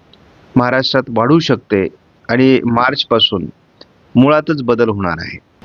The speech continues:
आपला अंदाज आहे की अठ्ठावीस तारखेपर्यंत थोडं नियंत्रित तापमान राहणार आहे, म्हणजे तेहतीस ते चौतीस अंश सेल्सिअसपर्यंत तापमान महाराष्ट्रामध्ये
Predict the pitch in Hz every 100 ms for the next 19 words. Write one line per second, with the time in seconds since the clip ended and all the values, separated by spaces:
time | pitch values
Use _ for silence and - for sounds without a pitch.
0 | - 147 180 160 156 170 170 156 - 147
1 | - - 156 165 - 143 - 139 135 131
2 | 127 104 - _ _ - _ - 104 104
3 | - 143 135 131 120 - _ _ _ 143
4 | 147 170 170 196 190 117 - 110 101 87
5 | 87 78 71 _ _ _ _ _ _ -
6 | _ _ 127 127 135 135 - 139 127 160
7 | 151 - 151 135 123 127 147 139 139 135
8 | 123 - 127 - 127 123 123 123 110 104
9 | 117 113 - 120 120 117 113 - 110 104
10 | 110